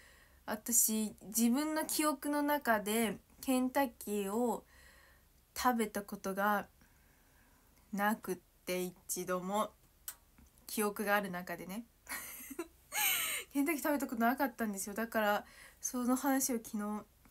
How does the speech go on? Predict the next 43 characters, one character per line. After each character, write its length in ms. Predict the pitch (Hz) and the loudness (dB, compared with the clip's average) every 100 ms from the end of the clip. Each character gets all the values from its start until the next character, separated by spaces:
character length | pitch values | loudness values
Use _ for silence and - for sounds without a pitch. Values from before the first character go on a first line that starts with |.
| - _ - - - - | -20 _ -20 -20 -20 -8
し 100 | - | -4
て 160 | 269 247 | -2 -2
た 160 | 214 | 0
ん 100 | 208 | -2
で 80 | 196 | -2
す 120 | 196 - | -4 -4
け 140 | 185 | -4
ど、 340 | 214 226 196 - - - - - _ - | -2 0 -2 -6 -20 -20 -20 -20 _ -14
そ 80 | |
し 40 | - | 0
た 120 | 277 | 0
ら 60 | 240 | 2
今 240 | 254 226 | 0 0
日 40 | |
ね、 220 | 202 202 208 | 0 -6 -6
ケ 140 | 240 | -2
ン 80 | 220 | 0
タ 100 | 226 | 0
ッ 60 | 226 | -4
キ 200 | - 208 | -6 -4
ー 20 | 185 | -2
が 180 | 175 - _ _ _ _ - - _ - - - _ _ _ - - | -4 -8 _ _ _ _ -20 -20 _ -20 -20 -20 _ _ _ -4 2
現 120 | 240 247 220 | 4 4 2
れ 80 | 196 | 0
て。 260 | 196 - - _ - - - - 240 262 - | -4 -6 -8 _ -12 -8 -6 -4 -2 -2 -6
<laughs> 840 | - _ _ 494 622 571 523 - | -20 _ _ -8 -4 -4 -6 -4
ケ 140 | 269 | 0
ン 20 | |
タ 80 | 262 | 2
ッ 60 | 302 | 0
キ 60 | |
ー 40 | 269 | 0
食 100 | 269 | 4
べ 140 | 277 | 4
れ 100 | 262 | 4
て 160 | 247 214 | 0 -2
ね、 300 | 202 196 233 - - - - - - | -2 -6 -10 -18 -18 -18 -18 -16 -2
嬉 200 | 233 330 | 2 6
し 80 | - | 6
か 160 | 294 | 6
っ 60 | 277 | 2
た 100 | 233 | 2
で 280 | 220 220 | 0 0